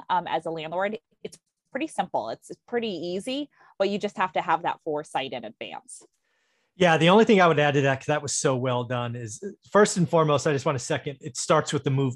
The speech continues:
Speaker 2: in. Um, not only do you need great tenant selection, tenant criteria, and all of that to make sure you get a great tenant, but you've got to continue that through the move in. Full documentation, full video,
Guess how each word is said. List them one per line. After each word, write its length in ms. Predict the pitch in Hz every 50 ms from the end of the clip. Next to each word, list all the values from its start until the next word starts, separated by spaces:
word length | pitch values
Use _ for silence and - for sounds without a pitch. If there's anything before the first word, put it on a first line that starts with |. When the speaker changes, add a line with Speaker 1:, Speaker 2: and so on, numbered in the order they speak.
| - -
Speaker 2:
in. 340 | 143 131 123 110 104 101 101 _ _ _ _ _ _ _ _ _ _ _ _ _ _ _ - -
Um, 440 | 131 120 117 117 117 - - - - - _ _ _ -
not 180 | 151 147 151 160
only 220 | 175 175 175 170
do 80 | 139 156
you 80 | 156
need 340 | 147 151 151 143 123 - _ -
great 280 | - 151 143 143 -
tenant 260 | - 214 220 220 208
selection, 520 | - - 180 175 170 170 - - 160 147 131
tenant 260 | - 180 175 170 -
criteria, 520 | - 165 156 135 - 170 165 160 151 151
and 80 | 143 -
all 220 | - 151 147 143
of 100 | 139 127
that 180 | 143 175 170 170
to 80 | - 147
make 120 | 147 127
sure 140 | - - 147
you 120 | 135 131
get 120 | 123 143 131
a 40 |
great 280 | 123 127 135 127 123 -
tenant, 300 | - 185 185 160 127 -
but 160 | - 135 131 - _ _ _ _
you've 120 | - 143 131
got 120 | 175 208
to 80 | 226 220
continue 520 | 220 214 180 151 - 190 185 180 180 170
that 260 | 160 156 151 143 - _ -
through 340 | - 143 156 160 160 151 135
the 100 | 127 127
move 300 | 117 123 139 151 135 120
in. 200 | 117 101 98 - _ _ _ _ _ _ _ _ _
Full 240 | _ - 175 180
documentation, 840 | 175 - 170 160 156 - 170 151 139 - 156 147 135 127 - 143 135 127
full 300 | 127 - 160 165 170 147
video, 640 | 139 151 147 147 143 143 143 143 143 139 131 127